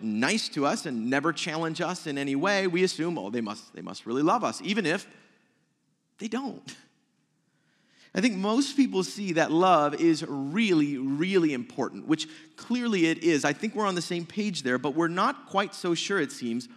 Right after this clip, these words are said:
why it's important or how it's meant to work or what purpose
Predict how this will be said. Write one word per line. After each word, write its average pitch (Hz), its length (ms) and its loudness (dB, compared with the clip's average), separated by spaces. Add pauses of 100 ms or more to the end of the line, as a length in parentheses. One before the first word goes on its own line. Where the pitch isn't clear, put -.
(180)
why 143 880 -4
it's 113 200 -6
important 98 580 -10 (680)
or 151 380 2 (220)
how 175 720 0
it's 139 220 -2
meant 147 200 -4
to 135 100 -4
work 127 420 2
or 143 240 2 (200)
what - 400 0
purpose 214 880 -2